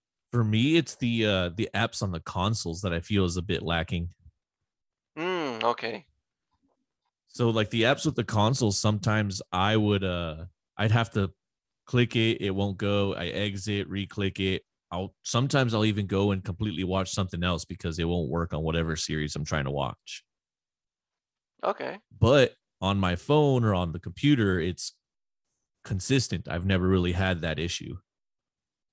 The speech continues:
Speaker 1: It's only on the consoles.
Speaker 2: And Crunchyroll is now offering share play support. So you can, like, uh, remote, like, doing, like, remote viewing parties and stuff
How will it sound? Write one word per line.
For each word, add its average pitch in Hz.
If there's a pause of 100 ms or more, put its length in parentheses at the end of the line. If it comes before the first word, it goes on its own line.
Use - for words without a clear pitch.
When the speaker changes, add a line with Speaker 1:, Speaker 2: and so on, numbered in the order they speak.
Speaker 1:
It's - (100)
only 113
on 92
the 87
consoles. - (1500)
Speaker 2:
And 143 (340)
Crunchyroll 147
is 127
now 131
offering 120
share -
play 123
support. - (600)
So 113
you 113
can, 123
like, 113 (1300)
uh, 110
remote, 117
like, 110
doing, 127
like, 117
remote 113
viewing 123
parties 113
and 110
stuff 113